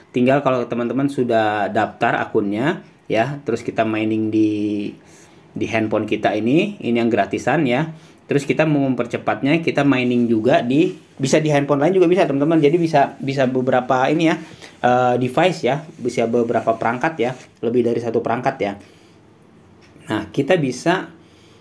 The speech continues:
eh, install di P C kita. Nah, kalau di P C kita atau di laptop kita, itu hash powernya ini, kecepatannya ini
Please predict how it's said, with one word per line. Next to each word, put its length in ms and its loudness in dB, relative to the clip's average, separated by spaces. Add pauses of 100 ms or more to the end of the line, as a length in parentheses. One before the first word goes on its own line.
(220)
eh, 1080 0 (1400)
install 480 2
di 320 0
P 80 -4
C 160 -2
kita. 640 -2
Nah, 160 -4
kalau 240 2
di 80 0
P 80 -2
C 160 -2
kita 400 -2
atau 240 -2
di 80 0
laptop 320 -2
kita, 480 -2 (400)
itu 240 6
hash 320 -2
powernya 480 2
ini, 640 -2
kecepatannya 720 0
ini 320 0